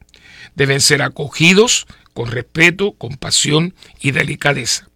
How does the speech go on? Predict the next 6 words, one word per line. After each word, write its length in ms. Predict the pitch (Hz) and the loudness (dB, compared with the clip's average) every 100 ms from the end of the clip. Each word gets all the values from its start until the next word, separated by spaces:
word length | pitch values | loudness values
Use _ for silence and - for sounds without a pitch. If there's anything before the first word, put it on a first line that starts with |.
| - _ - - - - | -20 _ -20 -20 -20 -6
Y 100 | 165 | 0
se 160 | - 165 | 4 4
evitará 420 | 202 190 156 139 | 2 0 0 0
respecto 640 | 127 131 - 170 170 - | -4 -6 0 0 0 -2
a 80 | 147 | -2
ellos 220 | 156 160 | -2 -2